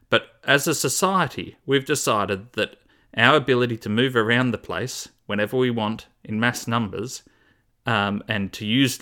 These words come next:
huge amounts of energy and to burn things.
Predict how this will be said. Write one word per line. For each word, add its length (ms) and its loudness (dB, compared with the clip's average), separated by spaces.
huge 260 -2
amounts 260 0
of 60 -2
energy 500 -4
and 200 -4
to 80 -6
burn 300 4
things. 640 -2